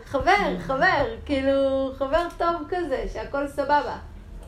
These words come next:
Speaker 1: לא צריך להיות קשה, לא, דווקא ממש אל תבחרו אדם עם קושי.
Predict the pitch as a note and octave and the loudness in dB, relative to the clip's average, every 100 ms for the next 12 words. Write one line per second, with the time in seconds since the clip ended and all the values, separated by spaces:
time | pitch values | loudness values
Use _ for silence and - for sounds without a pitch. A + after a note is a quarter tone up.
0 | - - A#3 C#4+ C#4+ F#4 F#4+ E4 C#4 - | -16 -14 -2 0 2 0 0 0 0 0
1 | - - A3+ C4+ C4+ A3 A#3+ - G#3+ A#3 | -6 -6 -2 2 2 0 -6 -6 -6 -4
2 | A#3 D4 D4 C#4 C4+ D#4+ - D#4 C4+ A#3+ | -4 -4 -2 -2 -2 -4 -10 -6 -4 -2
3 | G3+ G#3 G#3 G#3 - G#3+ G3+ A2 | -4 -6 -10 -12 -10 -10 -10 -12